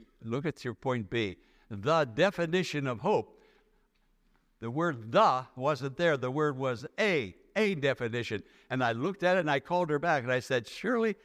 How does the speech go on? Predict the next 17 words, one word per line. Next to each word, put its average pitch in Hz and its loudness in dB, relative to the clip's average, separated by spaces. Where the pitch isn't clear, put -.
it's 156 -2
a, 143 -2
the 156 -2
outline 190 4
says 170 0
a 233 4
definition." 143 0
That 240 0
sounds 190 -2
like 185 -2
that, 175 0
that 190 2
there 196 0
might 208 4
be 190 2
more 254 2
definitions. 139 0